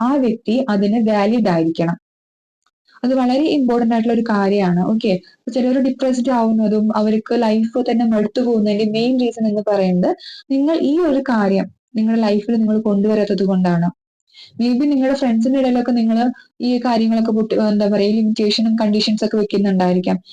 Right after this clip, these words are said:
എന്നെ അവള് ചിരിക്കും, മീൻസ് എന്തെങ്കിലും പറഞ്ഞാ ചിരിക്കുന്നുണ്ട്, അതായത് കളിയാക്കുന്നുണ്ടായിരിക്കാം, അല്ലെങ്കിൽ എന്നെ അങ്ങനെ പറഞ്ഞു ഇങ്ങനെ പറഞ്ഞു എന്നൊക്കെ വിചാരിച്ച് നിങ്ങൾ ആ ഒരു കണ്ടീഷൻസ് വെക്കുന്നുണ്ടായിരിക്കാം. പക്ഷെ റിലേഷൻഷിപ്പ്, നിങ്ങളുടെ പാർട്ണർ എന്ന് വരുമ്പോ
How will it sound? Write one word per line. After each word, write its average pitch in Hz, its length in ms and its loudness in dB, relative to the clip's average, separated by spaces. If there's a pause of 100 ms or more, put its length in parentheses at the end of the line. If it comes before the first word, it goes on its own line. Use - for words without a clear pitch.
(160)
എന്നെ 220 280 0
അവള് 208 220 0
ചിരിക്കും, 208 380 -2
മീൻസ് 208 240 -2
എന്തെങ്കിലും 202 320 0
പറഞ്ഞാ 202 260 0
ചിരിക്കുന്നുണ്ട്, 190 600 0
അതായത് 190 560 -2
കളിയാക്കുന്നുണ്ടായിരിക്കാം, 196 1120 0
അല്ലെങ്കിൽ 190 360 0
എന്നെ 185 180 0
അങ്ങനെ 185 260 0 (340)
പറഞ്ഞു 220 300 0
ഇങ്ങനെ 226 280 0
പറഞ്ഞു 226 260 0
എന്നൊക്കെ 226 240 0
വിചാരിച്ച് 233 380 -2
നിങ്ങൾ 240 360 -2 (360)
ആ 349 80 0
ഒരു 311 200 0
കണ്ടീഷൻസ് 262 480 0
വെക്കുന്നുണ്ടായിരിക്കാം. 214 840 0
പക്ഷെ 240 360 -2 (240)
റിലേഷൻഷിപ്പ്, 262 840 0 (140)
നിങ്ങളുടെ 220 260 0
പാർട്ണർ 226 600 0
എന്ന് 196 200 0
വരുമ്പോ 180 520 0